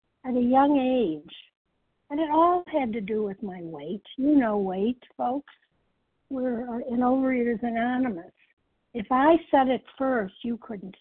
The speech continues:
say it. It wouldn't hurt if you said it. And I even wrote a comedy monologue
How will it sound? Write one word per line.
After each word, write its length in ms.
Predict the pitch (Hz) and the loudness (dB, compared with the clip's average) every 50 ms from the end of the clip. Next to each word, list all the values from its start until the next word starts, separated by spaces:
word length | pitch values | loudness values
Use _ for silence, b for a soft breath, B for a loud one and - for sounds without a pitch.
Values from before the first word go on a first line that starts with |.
| _ | _
say 240 | - 208 180 196 220 190 | -14 -14 -12 -12 -14 -14
it. 100 | 185 220 | -14 -14
It 80 | 254 | -8
wouldn't 260 | 285 233 240 262 240 - | -6 -4 -2 -2 -2 -4
hurt 380 | - 247 240 233 226 202 - _ - - | -6 -8 -8 -6 -6 -6 -8 _ -18 -20
if 160 | - - - | -18 -10 -4
you 160 | 208 269 254 - _ | -2 -2 -2 -2 _
said 160 | - - - - - | -10 -14 -12 -14 -18
it. 100 | - - _ _ _ _ _ _ _ _ _ _ _ _ _ 254 | -20 -20 _ _ _ _ _ _ _ _ _ _ _ _ _ -4
And 140 | 247 262 269 | -2 -2 0
I 180 | 262 277 302 302 - - | 0 2 2 2 2 0
even 340 | 262 247 254 233 247 240 233 | -2 -2 -2 -2 0 0 0
wrote 320 | 214 208 202 202 214 220 220 | 0 0 -2 -2 -2 -4 -6
a 100 | 214 - - - | -8 -12 -12 -8
comedy 480 | 240 226 233 240 247 247 220 233 233 | -6 -2 0 0 0 0 0 0 0
monologue 1000 | 214 202 196 190 196 214 226 233 214 202 185 170 160 160 170 175 202 226 233 | 0 -2 -2 -2 -2 -2 -2 -2 -2 -2 -4 -6 -8 -10 -10 -4 -2 0 0